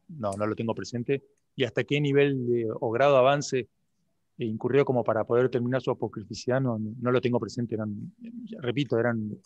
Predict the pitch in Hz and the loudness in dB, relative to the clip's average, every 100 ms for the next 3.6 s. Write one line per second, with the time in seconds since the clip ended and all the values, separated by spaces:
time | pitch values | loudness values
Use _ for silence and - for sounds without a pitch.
0 | _ _ _ _ 135 - 131 - 143 135 | _ _ _ _ -4 -2 -4 0 0 2
1 | 127 120 131 127 110 101 120 107 - 98 | 2 4 4 2 2 2 0 -4 -6 -8
2 | - 104 98 - - 104 123 117 117 113 | -8 -8 -8 -12 -10 -6 -2 -2 -2 -2
3 | 139 123 107 _ - | -2 -2 -4 _ -20